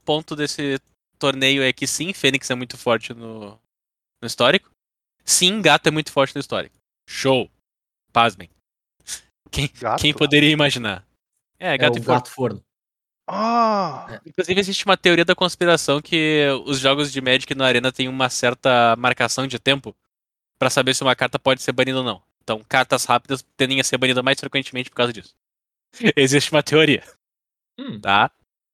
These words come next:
Speaker 1: E, entre o intervalo de tempo que a carta entrou em jogo e a vitória aconteceu pra pegar a porcentagem de vitória do troço pra poder banir a carta. Porque Gato e Forno tão aí desde sempre, são um terror, joga com, joga contra,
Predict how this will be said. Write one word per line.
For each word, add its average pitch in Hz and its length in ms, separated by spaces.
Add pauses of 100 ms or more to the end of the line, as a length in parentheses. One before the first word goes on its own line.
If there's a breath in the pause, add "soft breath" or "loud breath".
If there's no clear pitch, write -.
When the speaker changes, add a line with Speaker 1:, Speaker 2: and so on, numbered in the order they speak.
(140)
Speaker 1:
E, 139 240
entre 151 380
o 147 60
intervalo 151 480
de 180 100
tempo 165 220
que 170 80
a 151 60
carta 151 300
entrou 156 220
em 151 80
jogo 151 260
e 151 80
a 147 60
vitória 143 320
aconteceu 143 540
pra 143 360 (400)
pegar 131 260
a 131 40
porcentagem 135 540
de 131 100
vitória 131 320
do 131 120
troço 120 360
pra 127 400
poder 123 260
banir 123 240
a 127 40
carta. - 280 (480)
Porque 131 400 (160)
Gato 139 300
e 143 40
Forno 143 280
tão 147 100
aí 135 100
desde 156 300
sempre, 151 460 (320)
são 143 220
um 147 60
terror, 143 460
joga 147 280
com, 143 320
joga 127 200
contra, 190 460